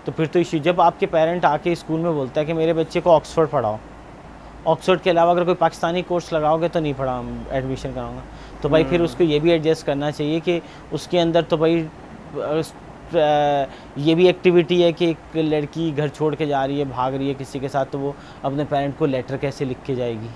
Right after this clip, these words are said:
Speaker 1: फिर तो उसमें और भी बेशुमार activities हैं उस Oxford के course में,
Speaker 2: हम्म।
Speaker 1: right? उसमें तो फिर ऐसे ऐसे words हैं जो उनकी society के हिसाब से। तो भाई आप चाहते तो ये हैं, हमारे यहाँ actually बहुत ज़्यादा hypocrisy है। आप चाहते हैं हमारा बच्चा पढ़े वो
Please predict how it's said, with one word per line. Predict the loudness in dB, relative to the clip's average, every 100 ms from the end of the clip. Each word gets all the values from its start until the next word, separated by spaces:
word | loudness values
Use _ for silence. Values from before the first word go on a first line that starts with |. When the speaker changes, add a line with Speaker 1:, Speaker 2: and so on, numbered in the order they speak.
| -16 -20 -20 -20 -14 -2
Speaker 1:
फिर | 0
तो | 2
उसमें | 0 2 2
और | 4 2
भी | 4
बेशुमार | 2 0 -2 -2
activities | -2 -4 -6 -4 -4 -2
हैं | -4
उस | -6 -12 -4
Oxford | -4 -4 -4 -4
के | -4
course | -6 -6 -8 -10
में, | -10
Speaker 2:
हम्म। | -10 -14 -16 -6
Speaker 1:
right? | 0 0 0 -20 -14 -8
उसमें | -6 -2 0
तो | 2
फिर | 4 4
ऐसे | 4 0
ऐसे | 0
words | 2 2 2 0
हैं | 0
जो | 0
उनकी | 0 -2
society | -4 -2 -2 0 -4
के |
हिसाब | -4 -4 -6 -8
से। | -10 -12 -16 -16 -16 -6
तो | -2
भाई | 2 2 2 -4 -16 -2
आप | 0 0 2
चाहते | 2 2 2
तो | 2
ये | 2 2
हैं, | 0
हमारे | 2 2 2
यहाँ | 2 0
actually | -2 -6 -6 -6 -6
बहुत | -4
ज़्यादा | -2 -2
hypocrisy | -2 -2 -2 -4 -8 -10 -10
है। | -10 -16 -20 -20 -20 -20 -8 -2
आप | 0
चाहते | 2 2 2
हैं | 0
हमारा | 2 2
बच्चा | 2 0 0
पढ़े | 2 2 4 4
वो | 4 2